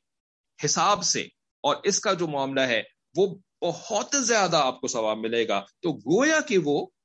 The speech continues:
بے حساب ہے، گویا کہ بے حساب ہے۔ compared to others،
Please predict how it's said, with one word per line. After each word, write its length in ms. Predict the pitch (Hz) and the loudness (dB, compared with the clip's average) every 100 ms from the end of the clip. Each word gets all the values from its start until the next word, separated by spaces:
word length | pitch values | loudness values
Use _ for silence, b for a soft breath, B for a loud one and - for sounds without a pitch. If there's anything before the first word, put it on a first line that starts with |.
| - | -2
بے 120 | 139 117 | 0 0
حساب 300 | 101 69 58 | -4 -8 -10
ہے، 140 | - - _ _ _ _ _ _ _ _ _ _ _ _ 98 | -12 -20 _ _ _ _ _ _ _ _ _ _ _ _ 0
گویا 380 | 180 247 269 | 2 4 4
کہ 140 | 226 151 | 2 -2
بے 160 | 107 98 90 | -2 -4 -4
حساب 260 | - 58 | -8 -10
ہے۔ 200 | - _ _ _ _ _ _ _ _ _ _ _ _ _ _ _ 139 | -14 _ _ _ _ _ _ _ _ _ _ _ _ _ _ _ -4
compared 480 | 139 - 208 226 220 | -4 -2 2 4 2
to 260 | 147 - | -2 -4
others، 520 | 185 - - - - | -4 -6 -12 -14 -16